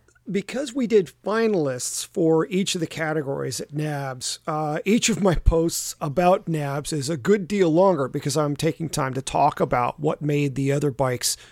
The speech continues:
that were finalists great and why, you know,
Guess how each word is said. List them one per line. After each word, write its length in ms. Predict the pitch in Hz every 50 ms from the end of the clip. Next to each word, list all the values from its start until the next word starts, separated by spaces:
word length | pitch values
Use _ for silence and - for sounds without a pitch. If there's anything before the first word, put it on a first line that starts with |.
| _ _
that 180 | - 143 - 135
were 220 | 135 156 170 175
finalists 840 | - - - 123 120 120 123 127 123 120 117 - - - - -
great 400 | - - 160 160 151 139 117 - -
and 180 | 143 131 131 120
why, 480 | 135 139 139 135 127 131 131 131 120 - - - - - - _ _
you 140 | - 165 156
know, 160 | 135 131 -